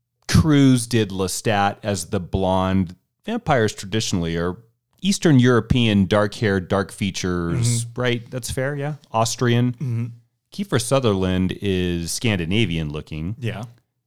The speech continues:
Speaker 1: And I think it works really well in this film. Um, you want your vampire to be very cool looking and unlike any vampire we've seen before.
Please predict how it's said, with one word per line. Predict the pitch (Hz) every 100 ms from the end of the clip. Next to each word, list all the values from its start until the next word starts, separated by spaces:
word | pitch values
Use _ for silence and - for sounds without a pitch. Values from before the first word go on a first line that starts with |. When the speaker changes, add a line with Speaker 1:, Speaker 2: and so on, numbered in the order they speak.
| _ -
Speaker 1:
And | 104
I | 98
think | - 180
it | 117 104
works | 107 117 -
really | 101 92
well | 85 87 87
in | 82
this | 78 -
film. | 87 76 76 - _ _ _
Um, | 82 80 78 80 80 82 _ _ _ _ _ _ _ _ _ _ _ _ -
you | 147 156
want | 135 165 -
your | 139
vampire | 104 113 110 123 110 104
to | 101 101
be | 85 101 98 95
very | 85 90 98 117 120 113 85
cool | - 117 117 113
looking | 110 - 110
and | 92 92
unlike | 98 95 95 92 -
any | 117 104 98
vampire | 98 95 101 95 92
we've | 90 85
seen | 107 98
before. | 82 - 92 95 110